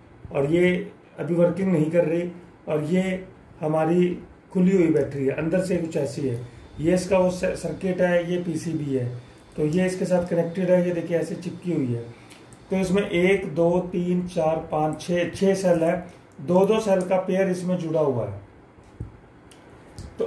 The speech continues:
अभी हम इसको check करेंगे। और ये normal, ये पत्ती है, इसके साथ belt है और बाकी ये iron किया हुआ है,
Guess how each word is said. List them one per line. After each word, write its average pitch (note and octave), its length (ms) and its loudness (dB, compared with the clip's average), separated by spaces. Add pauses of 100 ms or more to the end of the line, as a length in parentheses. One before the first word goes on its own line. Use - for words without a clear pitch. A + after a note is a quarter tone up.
अभी A3 280 4
हम G#3+ 420 0
इसको G3 240 -6
check G3+ 280 -2
करेंगे। F3+ 440 0 (560)
और D3 440 0 (180)
ये F#3+ 160 2
normal, G3+ 480 2
ये G#3 60 2
पत्ती G#3 260 -2
है, G3 120 0
इसके F#3+ 160 -8
साथ F3+ 200 -2
belt E3 300 0
है F#3+ 160 4
और E3 240 -2
बाकी E3 380 -2
ये F3+ 100 0
iron D3+ 360 -2
किया D3+ 220 -2
हुआ B2+ 200 0
है, A2+ 140 -6